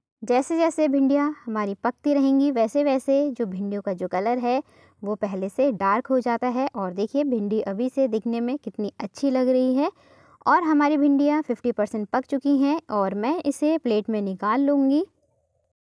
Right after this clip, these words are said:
अगर आप प्याज का इस्तेमाल नहीं करते हैं तो आप भिंडियों को इसी तरीके से आप पका सकते हैं। बिना प्याज के भी इस तरीके से भिंडी की सब्ज़ी बहुत ही स्वादिष्ट लगती है।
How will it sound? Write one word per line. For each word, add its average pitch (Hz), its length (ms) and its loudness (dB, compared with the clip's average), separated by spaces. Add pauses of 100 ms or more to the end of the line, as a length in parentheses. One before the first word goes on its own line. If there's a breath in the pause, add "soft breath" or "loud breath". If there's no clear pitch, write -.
(380)
अगर 302 280 2
आप 311 160 4
प्याज 269 300 0
का 269 100 -2
इस्तेमाल 254 400 0
नहीं 220 280 0
करते 247 300 -2
हैं 262 220 -2
तो 233 140 -2
आप 208 160 0
भिंडियों 214 420 -2
को 269 200 2 (440 soft breath)
इसी 339 240 -2
तरीके 311 380 2
से 302 200 0
आप 220 280 0
पका 208 260 2
सकते 269 340 -2
हैं। 277 240 2 (680)
बिना 240 300 -2
प्याज 294 280 0
के 285 140 0
भी 294 180 0 (180)
इस 240 140 -4
तरीके 220 340 -2
से 208 140 -4
भिंडी 233 280 -2
की 285 120 -2
सब्ज़ी 285 340 -2
बहुत 202 280 -8
ही 220 60 -2
स्वादिष्ट 196 520 -8
लगती 220 340 0
है। 285 180 0